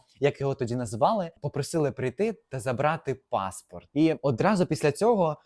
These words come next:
до історика приходить безліч телеграм від осіб, навіть яких він не знав,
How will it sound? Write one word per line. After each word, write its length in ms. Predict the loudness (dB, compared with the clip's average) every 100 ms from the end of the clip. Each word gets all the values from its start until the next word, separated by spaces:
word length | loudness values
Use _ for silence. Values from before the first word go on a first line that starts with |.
| -8
до 140 | -2
історика 720 | 0 0 0 2 2 0 -2 -4 _ -4
приходить 440 | 0 2 0 -2
безліч 520 | 0 -2 -2 -4 -4
телеграм 580 | 0 0 2 -2 -2 -4 -4
від 400 | 2 4 4 2
осіб, 300 | -4 -2 -2
навіть 500 | 0 -2 -4 _ -4
яких 340 | 0 0 0 0
він 160 | 0
не 100 | 0
знав, 320 | 0 -2 -4